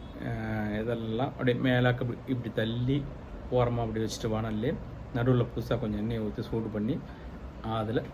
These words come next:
இந்த கருவேப்பிலையை பொரிக்க வச்சேன். அப்புறம் திரும்பி போட்டு கிளறினேன். கிளறிட்டு இருக்கும்போது, ஆ, "இன்னொன்னு ஏதோ ஒண்ணு பண்ணுமே"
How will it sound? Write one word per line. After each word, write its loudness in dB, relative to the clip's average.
இந்த 2
கருவேப்பிலையை 4
பொரிக்க -4
வச்சேன். -4
அப்புறம் 4
திரும்பி 8
போட்டு -4
கிளறினேன். -6
கிளறிட்டு 2
இருக்கும்போது, -2
ஆ, -2
"இன்னொன்னு 4
ஏதோ 4
ஒண்ணு 6
பண்ணுமே" 0